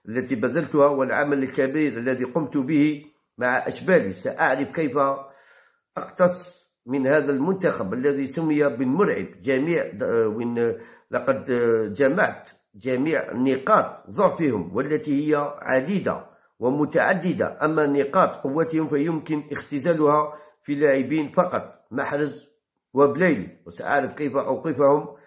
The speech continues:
معا. إذن الهزيمة الجزائرية الأولى ستكون على يدي، وأنا أعي جيدا ما أقول." يا ودي بلايلي غادي ما يكونش،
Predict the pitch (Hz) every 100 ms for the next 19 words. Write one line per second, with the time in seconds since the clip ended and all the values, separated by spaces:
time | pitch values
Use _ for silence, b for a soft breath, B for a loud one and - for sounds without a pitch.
0 | B 135 180 101 82 - _ _ _ _
1 | 165 165 165 147 - b b b 120 143
2 | 151 139 165 151 151 147 - 127 131 131
3 | 113 147 139 156 151 151 147 139 123 214
4 | 208 139 98 - - 135 135 156 147 127
5 | 135 135 151 131 151 147 - b b -
6 | 139 156 151 143 - 170 139 127 165 147
7 | 135 151 143 - 127 127 160 98 - _
8 | _ _ _ _ _ _ _ _ _ _
9 | b b b b b b _ _ - 233
10 | 233 196 202 180 175 156 147 135 - 190
11 | 139